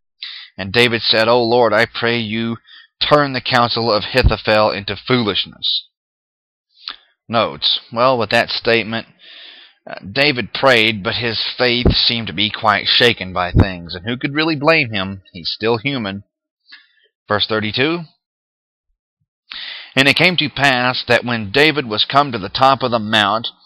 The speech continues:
where he worshipped God, behold, Hushai the Archite came to meet him with his coat rent and earth upon his head." Notes. Well, also, this is signifying his grief,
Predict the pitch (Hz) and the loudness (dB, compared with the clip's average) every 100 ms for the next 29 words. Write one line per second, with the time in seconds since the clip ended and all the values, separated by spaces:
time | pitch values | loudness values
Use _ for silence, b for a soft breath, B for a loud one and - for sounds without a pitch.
0 | B B B B - 117 113 101 143 135 | B B B B -2 0 0 2 2 2
1 | 156 87 117 110 110 98 101 143 151 110 | -2 0 2 4 4 0 -2 4 4 4
2 | 110 - b b _ 165 165 - 113 104 | 0 -4 b b _ 2 2 2 4 4
3 | 101 95 - 131 117 113 104 - 127 127 | 4 0 4 6 4 2 2 2 -2 -2
4 | 117 104 117 139 110 107 104 107 98 107 | -2 -4 -2 -2 0 -2 -2 -4 -6 -4
5 | - - 135 135 - 104 113 98 101 - | -6 0 2 2 0 -6 -6 -6 -12 -16
6 | B B - 104 - 147 147 120 - 110 | B B -4 -2 4 4 4 -4 -2 -2
7 | 101 104 95 120 110 - - - _ _ | -2 -4 -2 2 2 2 -8 -20 _ _
8 | _ _ _ b b b b _ - 104 | _ _ _ b b b b _ -4 4
9 | 107 - - - 95 113 110 107 104 - | 4 4 -4 -2 2 4 6 6 4 0
10 | 113 107 - 107 - 117 104 104 110 107 | -2 0 0 2 2 0 -2 0 2 2
11 | 104 113 95 95 120 135 120 113 - | -2 -4 -4 -4 0 2 2 -2 -10